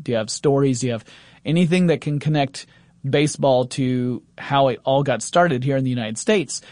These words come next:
And this guy named Abner Graves sent in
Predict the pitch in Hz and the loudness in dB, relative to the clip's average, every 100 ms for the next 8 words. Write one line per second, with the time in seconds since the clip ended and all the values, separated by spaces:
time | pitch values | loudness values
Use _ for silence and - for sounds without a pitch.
0 | - - - 156 170 - 185 208 208 180 | -20 -20 -4 0 0 2 2 2 2 0
1 | - 131 151 156 147 165 180 143 147 139 | 0 0 0 -2 0 2 2 2 -2 -6
2 | - - 131 113 - 123 113 117 | -10 -6 -6 -6 -8 -6 -4 -4